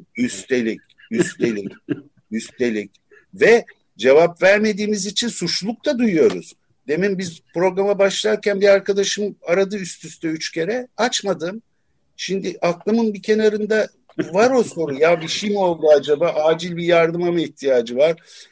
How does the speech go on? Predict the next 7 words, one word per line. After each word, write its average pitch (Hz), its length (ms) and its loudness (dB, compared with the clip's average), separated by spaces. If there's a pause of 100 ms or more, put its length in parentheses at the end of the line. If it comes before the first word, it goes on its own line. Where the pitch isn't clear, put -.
(140)
Ne, 160 420 2
ne 180 120 4
zaman 175 300 2
arayabilirim 123 920 4
filan. 170 400 0 (340)
Şeye 220 360 4
bak, - 280 2